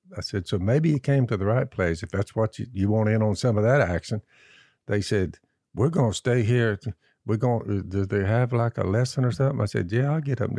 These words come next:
a minute, say a few words." She said, "Really?" I said, "Yeah."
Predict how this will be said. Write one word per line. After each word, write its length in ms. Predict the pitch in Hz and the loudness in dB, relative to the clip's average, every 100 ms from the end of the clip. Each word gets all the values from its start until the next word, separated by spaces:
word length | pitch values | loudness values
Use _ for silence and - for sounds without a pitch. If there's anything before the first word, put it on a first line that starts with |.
| 101 | 0
a 40 | 92 | 0
minute, 400 | 92 110 101 101 | -2 -4 -6 -4
say 200 | 113 98 | -2 -2
a 60 | |
few 220 | - 101 | 0 0
words." 340 | 90 98 117 - | 2 2 0 0
She 140 | 120 | -2
said, 240 | - 92 80 | 0 -2 0
"Really?" 440 | 98 226 180 - - | 2 2 2 -4 -10
I 40 | |
said, 240 | 92 85 78 | -8 -6 0
"Yeah." 220 | 113 | 0